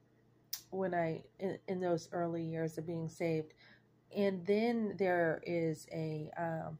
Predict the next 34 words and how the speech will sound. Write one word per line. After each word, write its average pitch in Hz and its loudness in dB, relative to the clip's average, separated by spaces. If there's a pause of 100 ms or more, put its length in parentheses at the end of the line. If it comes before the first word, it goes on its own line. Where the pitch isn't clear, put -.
fear 170 2 (180)
that 170 4
is 165 0
you 165 -4
respect 160 -4
God. 143 -6 (240)
Just 208 2
like, 220 6 (520)
um, 175 4 (120)
when 196 0
you 190 0
were 175 0
little, 180 2
you, 165 -4 (160)
you 190 -8
know, 156 -4 (120)
you 170 -8
had 165 0
a 151 -2
certain 160 -4
fear 190 -2
of 165 -2
getting 165 -4
in 156 -6
trouble, 220 0 (460)
but 185 4
you 196 0
also 175 2 (180)
felt 170 2
a 170 -4
certain 165 -4
love, 151 0 (140)
right? 175 -2 (1000)
Um, 196 4